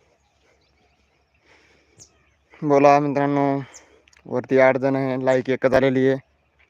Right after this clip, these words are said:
हे बघा, हे डोंगर, ह्या डोंगरात वानर राहते जास्ती, त्याच्यामुळे इथेच बसले आम्ही.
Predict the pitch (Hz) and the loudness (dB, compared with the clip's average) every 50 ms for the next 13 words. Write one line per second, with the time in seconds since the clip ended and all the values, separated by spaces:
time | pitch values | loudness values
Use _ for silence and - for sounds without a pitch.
0 | _ _ _ _ _ _ _ _ _ _ _ _ _ _ _ _ _ _ _ _ | _ _ _ _ _ _ _ _ _ _ _ _ _ _ _ _ _ _ _ _
1 | _ _ _ - - - _ _ _ _ _ _ _ _ _ _ _ _ _ _ | _ _ _ -20 -20 -20 _ _ _ _ _ _ _ _ _ _ _ _ _ _
2 | _ _ _ - - - _ _ _ _ _ _ _ - - _ _ _ _ _ | _ _ _ -20 -20 -20 _ _ _ _ _ _ _ -20 -20 _ _ _ _ _
3 | _ _ _ _ _ - 147 139 139 139 143 135 131 123 139 139 139 143 131 143 | _ _ _ _ _ -2 0 2 2 2 2 0 0 0 0 0 0 0 0 0
4 | 139 139 127 120 120 127 127 131 131 131 135 - 139 139 139 139 139 123 131 127 | 0 0 -2 -2 -2 -2 -2 0 0 0 0 2 2 0 0 0 0 0 0 0
5 | 127 - 131 107 110 127 120 - - 120 104 - _ _ _ _ _ _ _ _ | -2 -2 -6 -4 -2 -2 -4 -4 -6 -12 -14 -14 _ _ _ _ _ _ _ _
6 | _ _ _ _ _ _ _ _ - 147 135 139 139 143 139 - 156 147 131 143 | _ _ _ _ _ _ _ _ -10 -6 -4 -2 0 -2 -2 -2 -4 -4 -4 -6
7 | 131 - 147 131 139 135 117 101 | -6 -6 -6 -4 -4 -4 -6 -8